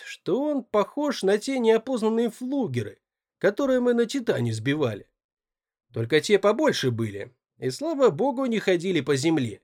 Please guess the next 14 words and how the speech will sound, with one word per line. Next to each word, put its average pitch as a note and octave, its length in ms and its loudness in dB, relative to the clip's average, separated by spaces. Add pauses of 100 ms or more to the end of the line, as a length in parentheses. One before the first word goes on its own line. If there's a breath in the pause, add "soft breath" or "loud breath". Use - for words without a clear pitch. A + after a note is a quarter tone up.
(880)
Не A2+ 140 -4
удалось F#3+ 540 2
выяснить, G#3 760 0
что - 240 0
это B2+ 220 0
за D#3+ 180 4
раса. - 400 -2 (840)
Простите, G3 580 0
Александра, A#2 600 -2
я, B2+ 260 2
кажется, C#3+ 480 0
с A#2+ 120 -6
вопросами C3+ 580 0
перебарщиваю. C3+ 760 -2